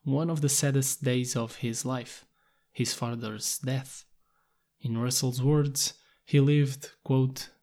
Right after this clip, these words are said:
"the highest of the high and the lowest of the low," in just twenty-four hours. This situation is the trigger for us to reflect about emotions in sports.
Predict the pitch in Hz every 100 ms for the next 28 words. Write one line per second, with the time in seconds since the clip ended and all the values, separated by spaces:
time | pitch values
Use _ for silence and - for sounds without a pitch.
0 | - 147 - - 147 165 180 - - 127
1 | 123 113 165 214 208 - _ _ _ 139
2 | 131 127 143 139 139 - - - 123 120
3 | 123 117 98 175 - - _ _ _ _
4 | - 117 143 139 - - - - _ -
5 | 233 110 - 120 131 135 - - - -
6 | _ _ _ _ 135 120 - 117 - 120
7 | 139 - 139 139 120 131 113 - 175 165
8 | 160 - 131 139 139 - 123 120 - 135
9 | 135 131 127 127 127 - - _ _ _
10 | 139 135 117 - 107 113 - 101 - -
11 | 127 110 - -